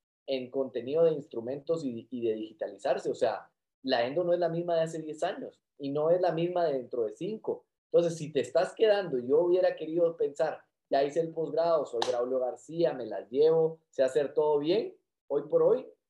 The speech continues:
no pudiera usar muchas de las cosas que la misma humildad me hizo decir, "Tengo una necesidad de seguir aprendiendo". Entonces, el posgrado simplemente es una parte formativa que te da, ¿sí? Entonces, respondiendo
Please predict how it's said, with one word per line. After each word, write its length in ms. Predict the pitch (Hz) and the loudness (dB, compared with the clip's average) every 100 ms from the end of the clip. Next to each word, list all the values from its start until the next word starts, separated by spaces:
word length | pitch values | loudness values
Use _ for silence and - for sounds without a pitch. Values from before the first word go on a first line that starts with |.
| _ | _
no 160 | 143 160 | -6 -6
pudiera 340 | 156 160 170 | -4 2 4
usar 300 | 160 165 165 | 4 -2 -4
muchas 360 | 170 180 185 170 | -6 -8 -2 -2
de 80 | 151 | 0
las 200 | 127 110 | -4 -6
cosas 380 | - 160 202 202 | -2 0 0 -6
que 120 | 147 | -8
la 120 | 117 | -8
misma 400 | 117 139 143 156 | -6 -10 -4 -2
humildad 540 | 156 147 123 131 175 - | -2 -4 0 0 0 -6
me 140 | 135 120 | -8 -8
hizo 240 | 127 147 | -2 0
decir, 380 | 120 147 147 - _ | 0 -2 -6 -10 _
"Tengo 200 | 131 139 | -4 -2
una 160 | 151 143 | -2 -2
necesidad 500 | 131 117 107 104 104 | -6 -6 -6 -4 -2
de 100 | 135 | -2
seguir 220 | 117 110 | -4 -4
aprendiendo". 520 | 110 98 95 98 104 _ _ _ _ _ - | -4 -6 -14 -10 -12 _ _ _ _ _ -6
Entonces, 320 | 143 165 160 - | -4 -4 -6 -6
el 180 | 127 127 | -4 -2
posgrado 460 | 127 120 131 160 165 | -2 2 2 4 2
simplemente 520 | 156 151 143 143 147 | -4 -6 -4 0 0
es 100 | 139 | 0
una 220 | 143 135 | -4 -2
parte 340 | 135 131 - | -2 -2 -4
formativa 580 | - 120 101 95 127 139 | -4 -6 -6 -6 -2 -2
que 120 | - | -4
te 120 | - 85 | -10 -8
da, 220 | 92 - _ | -8 -10 _
¿sí? 120 | 131 | -10
Entonces, 340 | 135 143 147 - - _ | -6 -4 -4 -8 -12 _
respondiendo 440 | 120 117 117 127 | -4 -2 -4 -4